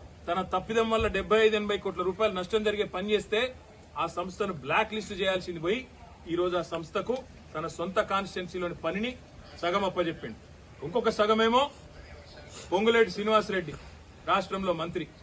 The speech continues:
ఆయన సంస్థ రాఘవ కన్స్ట్రక్షన్ కు సగం. మరి ఇన్ని రోజులు రేవంత్ రెడ్డి గారు చెప్పిన మాటలు, ఇదే మెగా ఇంజనీరింగ్ గురించి, వీళ్ళ గురించి, కాంట్రాక్టర్ల గురించి చెప్పిన మాటలు, మరి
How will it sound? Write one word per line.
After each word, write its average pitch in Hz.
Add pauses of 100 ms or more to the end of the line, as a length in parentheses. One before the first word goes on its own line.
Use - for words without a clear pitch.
(280)
ఆయన 175
సంస్థ 180
రాఘవ 185
కన్స్ట్రక్షన్ 180
కు 202
సగం. 131 (800)
మరి 151
ఇన్ని 190
రోజులు 220
రేవంత్ 214
రెడ్డి 214
గారు 208
చెప్పిన 185
మాటలు, 175 (760)
ఇదే 202 (560)
మెగా 185
ఇంజనీరింగ్ 196
గురించి, 190 (380)
వీళ్ళ 196
గురించి, 190
కాంట్రాక్టర్ల 185
గురించి 175
చెప్పిన 175
మాటలు, 196 (640)
మరి 175